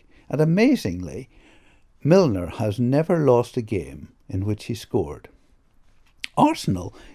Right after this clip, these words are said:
came from behind to draw that game with Liverpool, and Arsenal have actually taken more points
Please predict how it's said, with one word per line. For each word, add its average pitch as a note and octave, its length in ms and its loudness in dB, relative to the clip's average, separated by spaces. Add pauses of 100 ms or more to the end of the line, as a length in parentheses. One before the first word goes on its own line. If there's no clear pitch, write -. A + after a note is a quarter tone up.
(140)
came D3+ 260 2
from B2+ 220 2
behind A2+ 680 0 (300)
to A2+ 80 -4
draw D3 520 0 (360)
that A#2 300 0
game G2+ 340 -2
with G2 240 -6
Liverpool, G2 580 -4 (440)
and E3+ 200 -2 (220)
Arsenal C#4 480 2
have D3+ 160 0
actually C3 300 0
taken A#2+ 400 -2
more E3 340 6
points - 720 -2